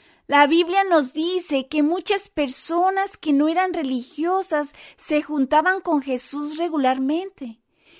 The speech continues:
Ellas se sentían atraídas por Jesús. Y una de las razones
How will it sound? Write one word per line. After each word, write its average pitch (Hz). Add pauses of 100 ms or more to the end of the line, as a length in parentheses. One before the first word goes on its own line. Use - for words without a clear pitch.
(120)
Ellas 359
se 359
sentían 302
atraídas 339
por 254
Jesús. 190 (580)
Y 254
una 381 (140)
de 359
las 294
razones 277